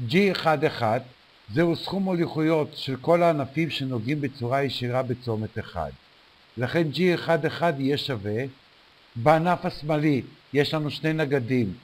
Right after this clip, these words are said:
אר אחד שלוש אום ו-R שתיים שבע אום, יחד זה עשר אום, ולכן מוליכות של הענף יהיה אחד חלקי עשר. בעוד הענף של אר שלוש, המוליכות שלו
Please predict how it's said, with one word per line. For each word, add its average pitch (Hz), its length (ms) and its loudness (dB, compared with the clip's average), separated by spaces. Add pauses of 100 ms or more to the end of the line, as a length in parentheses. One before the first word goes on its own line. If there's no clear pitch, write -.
אר 147 200 4
אחד 147 300 0
שלוש 127 440 -4
אום 101 200 -2
ו-R 120 240 -2
שתיים 113 480 -2 (400)
שבע 110 360 0
אום, 107 340 -2 (360)
יחד 147 380 2
זה 135 100 0
עשר 131 380 -4
אום, 113 360 -2 (340)
ולכן 127 340 2
מוליכות 156 500 -2
של 147 180 -2
הענף 156 380 0
יהיה 135 220 0
אחד 135 280 -2
חלקי 123 380 -6
עשר. 90 380 -6 (1900)
בעוד 156 320 4
הענף 170 360 4
של 151 220 -6
אר 139 200 -2
שלוש, 143 640 0 (440)
המוליכות 143 580 -2
שלו 123 300 -2